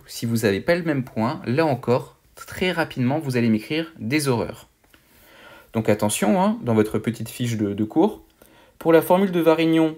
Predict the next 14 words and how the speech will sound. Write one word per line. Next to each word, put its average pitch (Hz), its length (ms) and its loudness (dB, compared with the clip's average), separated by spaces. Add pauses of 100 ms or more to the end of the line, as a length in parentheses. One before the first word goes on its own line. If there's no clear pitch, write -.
c'est - 220 -8
important 160 560 -2 (280)
d'avoir 117 280 4
le 107 80 4
même 175 240 4
mouvement, 170 580 0 (260)
mais 117 140 2
c'est 117 140 0
le 117 100 0
point 220 220 2
qui 208 120 -8
varie. 120 340 0 (1600)
Par 156 200 -2
contre, 180 400 -2